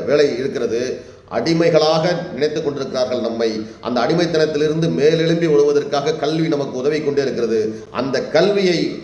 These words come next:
அடித்து உடைத்து பிற்போக்குத்தனமான கல்வியின் மூலமாக நம்மை மீண்டும் அவர்கள் எண்ணங்-, எண்ணங்களுக்கு ஏற்றாறு போல் அடிமைகளாகவே மாற்றுவதற்கான வேலையை ஒன்றிய அரசு செய்து கொண்டிருக்கிறது. ஒருபோதும் அவர்களுடைய வலையில் தமிழ்நாடு சிக்காது என்பதை புரிந்து கொண்டு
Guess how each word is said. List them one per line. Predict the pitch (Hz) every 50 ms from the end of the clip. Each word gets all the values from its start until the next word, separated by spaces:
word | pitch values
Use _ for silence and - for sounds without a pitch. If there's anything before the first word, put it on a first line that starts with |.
| - - - - -
அடித்து | 110 147 - 196 - - 185 147
உடைத்து | 147 185 190 - - 170 151 147 - -
பிற்போக்குத்தனமான | 180 175 160 160 220 214 - - 196 - 185 170 175 170 175 175 180 180 185 -
கல்வியின் | - 160 165 165 165 165 160 160
மூலமாக | 151 151 156 160 160 156 156 151 151 147 139 - - - - -
நம்மை | - 127 127 131 135 135
மீண்டும் | 127 143 165 180 196 190 185 196 208 220 214 214 - - - -
அவர்கள் | 123 147 156 151 - 147 143 147
எண்ணங்-, | 165 185 175 175 170 160
எண்ணங்களுக்கு | 139 147 147 165 - 170 175 170 - - 151 160 151 143 151 156 151
ஏற்றாறு | - 170 160 151 -
போல் | 156 180 180
அடிமைகளாகவே | - 160 151 165 160 160 156 151 156 170
மாற்றுவதற்கான | - 143 147 - 160 156 151 143 123 143 143 135 120
வேலையை | 123 143 165 170 165 151 151 139 117 107 104 - - - - - - -
ஒன்றிய | - 117 151 165 165 165 160 151
அரசு | 143 143 135 135
செய்து | 123 - 143 151 156
கொண்டிருக்கிறது. | 143 143 131 127 123 120 123 120 113 113 110 107 110 110 - - -
ஒருபோதும் | - - 151 160 165 160 165 170 180 180 175 -
அவர்களுடைய | - 135 139 143 139 139 139 135 135 131 127 123
வலையில் | 123 135 156 156 156 151 131 117 - - - - -
தமிழ்நாடு | 131 135 170 180 170 170 160 160 151 -
சிக்காது | - - 170 165 165 202 190 185 175 180 - -
என்பதை | - 139 135 131 131 127 123
புரிந்து | 120 120 - 151 160 160 147 127
கொண்டு | 127 127 123 127 127 120 110 - - -